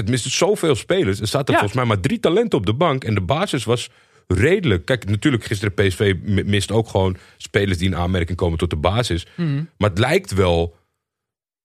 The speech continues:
Speaker 1: het lijkt corona of corona het heeft op, op wisselspelers.
Speaker 2: <laughs>
Speaker 1: <laughs> Tot op heden.
Speaker 2: Ja. Nou ja, het is, eh, wat ik me ook afvraag is, want dit zijn behoorlijk aantallen. Ik bedoel, gewoon vijftien spelers
Speaker 1: Ja, het
Speaker 2: bij A Z.
Speaker 1: Het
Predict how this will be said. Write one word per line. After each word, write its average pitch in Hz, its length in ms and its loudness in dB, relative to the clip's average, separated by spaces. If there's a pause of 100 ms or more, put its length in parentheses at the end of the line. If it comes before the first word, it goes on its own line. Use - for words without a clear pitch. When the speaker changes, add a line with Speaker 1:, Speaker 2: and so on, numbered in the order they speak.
(140)
Speaker 1:
het 127 100 0
lijkt 180 280 -2 (180)
corona 135 400 4
of 113 140 0
corona 123 300 2
het 113 80 -2
heeft 113 240 0
op, 110 160 -4
op 95 300 -4
wisselspelers. 107 800 0
Speaker 2:
<laughs> - 100 2 (760)
Speaker 1:
<laughs> - 520 -4
Tot 185 200 4
op - 100 4
heden. 143 480 2
Speaker 2:
Ja. 151 440 -4 (100)
Nou 220 200 2
ja, 226 100 4
het 208 140 -2
is, - 220 -2
eh, - 200 -16 (800)
wat 190 260 -4
ik 240 80 -4
me 233 100 0
ook 247 160 0
afvraag 214 640 -2
is, - 420 -2 (240)
want 170 120 -4
dit 214 120 -2
zijn 165 120 2
behoorlijk 156 300 4
aantallen. 143 520 -2
Ik 151 60 -12
bedoel, 139 180 -4
gewoon 131 220 -4
vijftien 127 460 -2
spelers 151 320 2
Speaker 1:
Ja, 80 60 2
het 80 100 0
Speaker 2:
bij - 100 0
A 123 120 -2
Z. 120 80 -2
Speaker 1:
Het 151 260 0